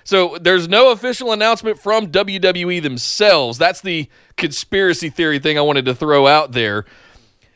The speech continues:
I-, is this some, is this some conspiracy stuff? Are they doing this to twist things around a little bit? Are they, they gonna pull a big swerve on us?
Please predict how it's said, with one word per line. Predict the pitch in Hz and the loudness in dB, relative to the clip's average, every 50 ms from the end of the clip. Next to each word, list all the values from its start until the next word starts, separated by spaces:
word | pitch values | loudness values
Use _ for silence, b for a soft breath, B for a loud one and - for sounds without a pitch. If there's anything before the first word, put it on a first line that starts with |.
| b b - | b b -4
I-, | 233 240 220 | -4 0 2
is | 254 269 247 202 | 2 2 2 2
this | 247 285 349 403 | 2 2 2 0
some, | - - - 349 349 320 294 269 240 - _ _ _ _ | 0 -2 -2 0 0 0 -2 -4 -6 -8 _ _ _ _
is | - 185 165 | -8 -4 -2
this | 285 403 440 - | 0 0 0 0
some | 392 370 349 | 0 -2 0
conspiracy | - 381 277 240 - - - 226 233 269 285 302 - - 285 277 | 2 0 0 0 -2 -2 2 4 4 4 4 2 0 -2 -4 -4
stuff? | - - 294 285 294 285 - 247 | -2 2 2 4 4 2 2 0
Are | 226 220 | 0 2
they | 214 208 | 2 0
doing | 185 175 247 277 285 269 | 0 -2 -2 -2 -2 -2
this | 254 262 269 - | -2 -2 -4 -4
to | - 185 | -6 -10
twist | 165 - - 247 262 247 - - | -8 -4 -2 -2 -2 -2 -2 -2
things | 254 254 240 208 202 | -2 -2 -2 0 0
around | 185 180 196 208 233 240 247 | 2 4 4 4 4 2 2
a | |
little | 240 247 254 247 240 | 2 4 4 4 4
bit? | 233 254 262 262 | 4 4 4 4
Are | 240 | 4
they, | 190 170 165 156 b b b b b | 2 -2 -2 -4 b b b b b
they | - | -6
gonna | 190 208 190 | -6 -6 -2
pull | - 233 233 | 0 0 0
a | 208 185 | 2 0
big | 185 233 196 | -2 -4 -4
swerve | - - - - 170 165 180 214 240 262 262 240 240 | -6 -8 -10 -8 -4 -2 0 2 2 2 2 2 2
on | 240 254 269 | 2 4 2
us? | 277 262 - - - - | 2 0 -2 -4 -10 -12